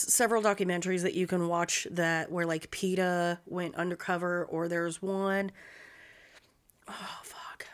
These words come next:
I can't remember the name of it off the top of my head, but Joaquin Phoenix actually narrated it. And it's in regards to, like, slaughterhouses. And they'll do this thing where they actually, like,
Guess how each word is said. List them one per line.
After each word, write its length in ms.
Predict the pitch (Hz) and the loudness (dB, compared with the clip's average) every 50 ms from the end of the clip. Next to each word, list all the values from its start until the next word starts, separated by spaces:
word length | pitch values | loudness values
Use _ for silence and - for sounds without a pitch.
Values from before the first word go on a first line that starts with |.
| - - | -12 -10
I 20 | 170 | -8
can't 220 | - - 202 - | -6 -4 -4 -2
remember 260 | 180 180 185 180 175 | 0 0 0 2 2
the 80 | 180 180 | 2 2
name 200 | 175 175 180 180 | 2 2 2 2
of 100 | 175 170 | 2 0
it 80 | 180 - - | 0 0 0
off 160 | 180 175 - | 0 0 0
the 80 | - 180 | -2 -2
top 240 | - 185 175 175 | 0 0 0 0
of 60 | 185 180 | 0 0
my 100 | 175 170 | 0 0
head, 260 | 165 180 175 170 170 | 0 2 0 2 2
but 100 | 180 - - | 0 2 2
Joaquin 400 | 175 175 - - - 196 190 180 | 2 2 2 0 2 2 2 2
Phoenix 480 | - - 202 190 190 180 175 - - | 2 2 2 2 2 2 2 2 2
actually 320 | 170 165 - - 175 165 165 | 0 0 -2 -2 -2 -2 0
narrated 500 | 170 165 170 175 185 196 202 214 240 240 | 0 2 2 2 2 2 2 2 4 4
it. 180 | 269 277 269 - - _ _ _ _ _ _ _ _ _ _ _ _ _ _ _ _ _ _ _ _ _ _ _ _ _ _ - - - - - - - - - | 4 2 0 -2 -10 _ _ _ _ _ _ _ _ _ _ _ _ _ _ _ _ _ _ _ _ _ _ _ _ _ _ -20 -18 -18 -18 -18 -18 -10 -2 2
And 180 | 208 190 202 196 | 4 6 6 8
it's 300 | 190 190 190 - - - | 6 6 6 6 4 4
in 240 | - 196 185 196 190 | 6 4 4 6 6
regards 440 | 190 175 175 180 175 170 170 - - | 4 4 6 4 4 4 4 2 2
to, 80 | 180 | 2
like, 220 | 170 175 165 165 - | 2 2 2 4 2
slaughterhouses. 880 | - - 175 170 170 170 170 165 165 156 156 - - 135 151 160 - - - - - - - - - - | 2 2 2 2 4 4 2 2 2 2 2 2 0 0 2 0 0 -2 -4 -12 -20 -20 -20 -16 -4 2
And 600 | 196 196 202 190 190 190 185 180 175 180 196 - | 4 6 8 8 8 8 6 6 4 4 2 0
they'll 240 | 190 185 202 190 190 | 2 4 6 6 6
do 200 | 175 - 208 202 | 6 4 4 6
this 200 | 190 190 185 - | 6 6 6 6
thing 260 | - 196 185 185 190 | 6 6 6 6 6
where 140 | 185 185 180 | 6 6 6
they 160 | 175 175 180 | 6 4 4
actually, 420 | 180 180 175 175 - - 185 180 175 | 6 4 4 2 2 0 0 2 2
like, 340 | 175 175 175 170 170 - | 4 4 4 2 2 0